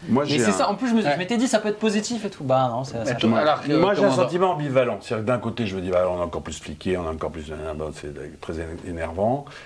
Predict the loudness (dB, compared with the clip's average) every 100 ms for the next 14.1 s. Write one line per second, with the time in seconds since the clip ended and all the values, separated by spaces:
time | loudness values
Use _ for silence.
0 | -4 0 2 0 0 -2 0 0 2 -2
1 | 0 2 4 2 2 2 2 2 0 -4
2 | -6 -4 -2 -2 -2 -8 -8 -8 -8 -10
3 | -10 -14 -14 -14 -16 -12 -10 -10 -12 -14
4 | -12 -8 -2 -2 0 0 0 -2 -2 -2
5 | -2 -2 -2 -2 2 2 0 -2 -6 -10
6 | -8 -6 -6 -6 -6 -6 -8 -8 -6 -4
7 | -2 -2 -4 -8 -8 -8 -10 -8 -8 -6
8 | -2 -2 -4 -10 -12 -14 -14 -16 -18 -18
9 | -10 -10 -10 -12 -12 -12 -14 -16 -2 0
10 | 4 4 2 0 0 0 0 -2 2 4
11 | 4 2 -2 0 0 0 -4 -10 0 2
12 | 2 -2 -10 -16 -20 -20 -6 0 4 2
13 | 0 -6 -6 -4 -2 0 2 2 2 0